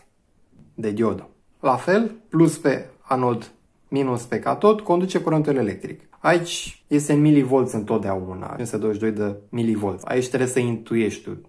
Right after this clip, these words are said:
Ace-, așa este acest multimetru. Fiecare multimetru e în felul lui. Nu toate sunt la fel. Apoi, plus pe catod, minus pe anod, nu conduce curentul electric. În cazul diodei redresoare.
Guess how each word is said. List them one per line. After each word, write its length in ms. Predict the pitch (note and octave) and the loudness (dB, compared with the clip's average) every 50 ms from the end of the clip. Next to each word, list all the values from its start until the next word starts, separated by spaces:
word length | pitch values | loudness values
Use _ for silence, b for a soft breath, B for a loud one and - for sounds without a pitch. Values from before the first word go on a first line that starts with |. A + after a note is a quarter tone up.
| - - - - | -20 -20 -16 -8
Ace-, 300 | - A#2+ A2+ A2 - C3+ | -4 -4 -4 -2 0 0
așa 240 | A#2 A#2+ B2 - B2+ | 0 0 0 0 0
este 220 | B2 A#2 - - | 0 0 0 -2
acest 260 | A#2 A2 - A#2+ - | -2 0 0 -2 -2
multimetru. 480 | - A#2 A2+ G#2+ A#2+ A2 G2+ G2 - - | -2 -4 -4 -2 -2 -2 -4 -4 -6 -8
Fiecare 380 | - - D#3+ D#3+ D#3+ D#3+ D3+ D3 | -2 0 0 4 6 4 4 6
multimetru 540 | D3 D3 C#3+ C#3+ C#3+ C#3+ C#3+ C#3 - C3 | 4 2 2 2 0 0 -2 0 0 0
e 120 | B2 A#2 A2+ | 0 0 -2
în 60 | A2+ | -4
felul 520 | A2 - - - A#2+ A2 A2 G#2 G#2 G#2 | -6 -8 -6 -4 -2 0 0 0 -2 0
lui. 340 | G2+ G2+ F#2 - E2 - - _ _ _ _ _ | -2 -2 -2 -4 -8 -14 -20 _ _ _ _ _
Nu 100 | - A2 | -10 -8
toate 240 | A2 G#2+ G#2 - | -6 -6 -6 -8
sunt 180 | - - A2 G#2+ | -10 -8 -8 -8
la 60 | G2+ | -8
fel. 280 | G#2 - A2+ A2 - - b b b b | -8 -8 -10 -12 -12 -16 b b b b
Apoi, 580 | - D#3+ D3+ C#3+ - D3+ D3+ C#3 A2+ - - - _ _ _ | 0 2 2 4 4 4 4 4 4 0 -8 -16 _ _ _
plus 300 | _ B2+ C3 C#3+ C#3 C#3 | _ 0 2 2 2 2
pe 160 | - - C3 A#2+ | 2 0 -2 0
catod, 600 | - A#2+ A#2 A2+ A#2+ A#2+ A2+ G#2 G2+ - - - | 2 2 2 2 2 0 0 0 -2 -8 -14 -12
minus 340 | - A#2+ A#2+ A#2 A2+ G#2+ G#2 | -6 -4 -2 -2 -2 -4 -4
pe 140 | - - G#2 | -4 -4 -2
anod, 300 | G#2 A2+ C#3+ E3 E3+ D#3+ | -2 0 0 0 0 0
nu 180 | E3 D#3+ D#3 | 0 0 0
conduce 300 | D#3 D3+ D3 C#3 C#3 C3 | 2 0 0 0 0 -2
curentul 340 | B2 B2 A#2+ A2+ A2 A2 G#2 | -2 0 0 0 0 0 0
electric. 480 | G2+ F#2+ F#2 - - - - - - _ _ _ _ _ _ _ _ _ _ | 0 -2 -4 -6 -10 -12 -14 -16 -18 _ _ _ _ _ _ _ _ _ _
În 100 | - A2+ | -12 -6
cazul 300 | G#2 A2 G#2+ G2+ A2 G#2 | -6 -4 -4 -2 -2 0
diodei 300 | G2+ G#2 G#2 G#2 G#2+ G#2+ | 0 0 0 0 0 -2
redresoare. 600 | G#2 G#2+ G#2+ A2+ A2+ A2+ - G#2 E2+ - - | -2 -2 -2 -2 -2 -2 -2 -4 -6 -6 -10